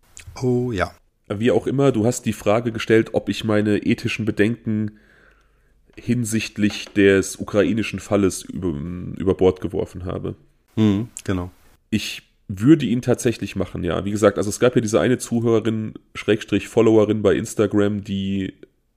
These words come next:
Speaker 2: sehr allergisch darauf reagiert hat, dass ich diesen Fall irgendwie auf der Agenda stehen habe. Aber ich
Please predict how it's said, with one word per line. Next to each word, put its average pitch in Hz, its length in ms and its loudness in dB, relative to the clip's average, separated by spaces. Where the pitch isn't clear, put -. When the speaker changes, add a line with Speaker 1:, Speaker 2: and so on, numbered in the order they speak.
Speaker 2:
sehr 104 260 4
allergisch 117 400 4
darauf 123 320 0
reagiert 117 380 0
hat, 110 260 -2
dass 107 120 -2
ich 104 120 -10
diesen 104 220 -8
Fall 107 240 0
irgendwie 107 280 -4
auf - 120 -2
der 85 120 0
Agenda 107 460 0
stehen 107 320 -4
habe. 107 400 -2
Aber 98 200 0
ich - 320 -12